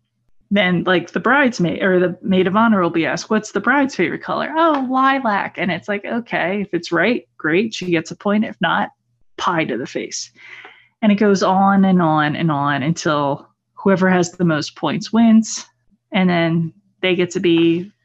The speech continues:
the, the champion of the, the wedding. I don't know. But yeah, so those are my ideas.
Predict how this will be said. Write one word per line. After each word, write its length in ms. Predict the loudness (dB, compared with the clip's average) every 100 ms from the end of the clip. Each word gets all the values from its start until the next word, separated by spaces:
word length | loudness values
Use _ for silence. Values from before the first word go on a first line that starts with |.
| _
the, 340 | -4 -2 -6 -10 -10
the 80 | -8
champion 580 | -4 -4 -2 -4 -2 -4
of 180 | -4 -4
the, 300 | -4 -4 -6
the 120 | -4
wedding. 300 | -2 -4 -6 -8 _ _ -6
I 80 | -4
don't 140 | -4
know. 160 | -6 -12 -16 _ _ _ _ _ -20 -20 _ _ _ _ _ _
But 100 | 0
yeah, 160 | 2 0 -6
so 180 | -4 0
those 260 | 2 2 4
are 80 | 4
my 220 | 4 2
ideas. 600 | 0 -2 -6 -8 -12